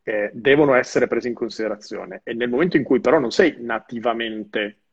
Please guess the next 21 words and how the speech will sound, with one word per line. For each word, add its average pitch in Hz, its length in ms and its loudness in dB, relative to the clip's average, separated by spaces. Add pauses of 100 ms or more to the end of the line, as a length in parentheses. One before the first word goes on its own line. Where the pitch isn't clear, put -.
(140)
in 110 120 -10
quel 110 200 -4
modo, 101 280 -2
quindi 120 200 -2
non 113 120 0
hai 165 80 6
una 127 140 2
struttu-, - 480 -6
un 120 220 -6
P 123 160 0
and 120 100 4
L, 117 160 4
una 110 120 -4
struttura 131 640 0
che, - 140 -8
di 117 240 -10
costi - 540 -2
che 101 140 -6
sta - 180 -6
in 110 140 -6
piedi, 98 340 -6